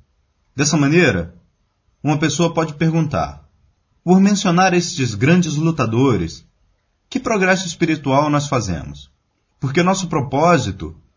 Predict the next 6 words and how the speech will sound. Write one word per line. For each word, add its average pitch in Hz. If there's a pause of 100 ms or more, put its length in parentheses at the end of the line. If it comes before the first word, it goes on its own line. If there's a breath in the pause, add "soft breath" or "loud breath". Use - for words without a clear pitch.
(120)
é 139
cantar 170
o 170
Mahamantra 175
Hare 170
Krishna. 113